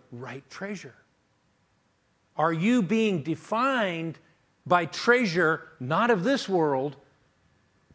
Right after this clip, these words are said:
but out of, of the kingdom of God, of the kingdom of heaven? Matthew, just F Y I, in the New Testament you'll find in Matthew,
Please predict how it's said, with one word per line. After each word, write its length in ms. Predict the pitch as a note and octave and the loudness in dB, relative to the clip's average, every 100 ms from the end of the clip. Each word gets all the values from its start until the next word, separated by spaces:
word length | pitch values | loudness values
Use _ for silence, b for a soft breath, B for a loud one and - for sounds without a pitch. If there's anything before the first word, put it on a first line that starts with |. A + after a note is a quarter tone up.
| _ _ | _ _
but 220 | E3 C#3 | -4 2
out 200 | F3 F3 | 2 2
of, 200 | E3 B2 | 0 -4
of 200 | - C#3+ | -4 -2
the 80 | C#3+ | -4
kingdom 380 | - F3+ D#3+ D3+ | -2 -2 0 -2
of 140 | C#3+ | 0
God, 180 | F3+ F3+ | 0 0
of 180 | - C#3+ | -2 -4
the 80 | F#3 | -6
kingdom 420 | - G3+ F3+ F#3+ | 0 0 2 0
of 140 | F#3+ | 0
heaven? 400 | F#3+ A3+ E3 G#2+ | 0 -2 -2 -2
Matthew, 400 | D#3+ C4+ C4+ A3+ | 0 0 0 -2
just 240 | E3 G3 F#3+ | 2 0 2
F 180 | G3 - | -2 2
Y 240 | F#3 D#3 | 2 2
I, 220 | D#3 C3 | 0 0
in 100 | A#2 | -2
the 80 | D3 | -4
New 160 | F3 A3+ | -2 -2
Testament 600 | A3 G#3+ - G3 F3+ - | 0 -2 -2 -6 -6 -2
you'll 80 | F3+ | -4
find 380 | - G3 G#3+ G#3 | 0 0 0 -2
in 120 | F3+ | -2
Matthew, 540 | F3 E3+ - D#3+ D3 | -2 -2 -4 -4 -4